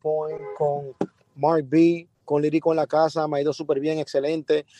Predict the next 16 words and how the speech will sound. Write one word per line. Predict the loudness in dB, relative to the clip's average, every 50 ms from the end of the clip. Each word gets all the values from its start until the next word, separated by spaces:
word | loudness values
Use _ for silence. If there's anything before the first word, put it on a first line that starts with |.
| -20 -20 _ _
Salió, | -6 -4 -2 -2 0 2 4 4 4 4 4 4
eh, | 2 0 0 -2 -2 -2
a | -4 -4
finales | -4 -2 -2 0 2 4
de | 4 4 4
año, | 2 2 0 0 0 -2 -4 -4 -4
he | -4 -4
tomado | -4 -2 -2 0 2 4 6 6 6 6 6 4
una | 2 0 -4 -2
pausa, | 0 2 2 2 2 2
pero | 0 0 -2 0
ya | -2 -2
a | -4
finales | -4 -6 -10 -6 -6 -4 -2
de | 0 0 2
marzo | 2 2 2 2 0 -4 -6